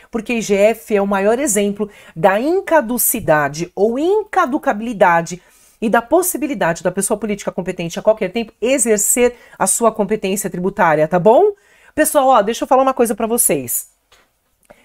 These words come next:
Manda esse vídeo aí pro pessoal que tá precisando passar na prova. Eu espero que vocês tenham gostado desse formato. Todos os dias vocês vão ter um P D F, olha que legal, com essas questões aqui que a gente tratou, e também com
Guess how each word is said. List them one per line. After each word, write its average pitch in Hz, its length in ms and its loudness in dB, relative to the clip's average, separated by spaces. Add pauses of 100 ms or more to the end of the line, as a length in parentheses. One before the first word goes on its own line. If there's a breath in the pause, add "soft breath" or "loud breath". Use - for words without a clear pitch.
(120 loud breath)
Manda 240 280 4
esse 269 180 -2
vídeo 208 300 -2
aí 185 60 2
pro 180 120 -12
pessoal 202 340 2
que - 60 -20
tá 196 100 0
precisando 175 440 -4
passar 170 260 0
na 143 80 -2
prova. 139 500 0 (3000)
Eu 196 120 4
espero 220 260 4
que 220 60 -10
vocês 220 220 -2
tenham 214 140 0
gostado 202 240 2
desse 196 180 -2
formato. 170 680 -4 (1000 soft breath)
Todos 302 320 4
os 240 60 -6
dias 277 160 2
vocês 240 260 2
vão 208 100 2
ter 214 80 2
um 202 60 4
P 208 100 4
D 196 80 6
F, 202 520 -2
olha 220 200 2
que 269 80 -8
legal, 175 260 2
com 208 160 0
essas 220 300 0
questões 202 560 0
aqui 185 200 -4
que 165 80 -6
a 180 60 -2
gente 185 240 -8
tratou, 185 500 2 (240 loud breath)
e 269 120 0
também 233 520 0
com 226 380 4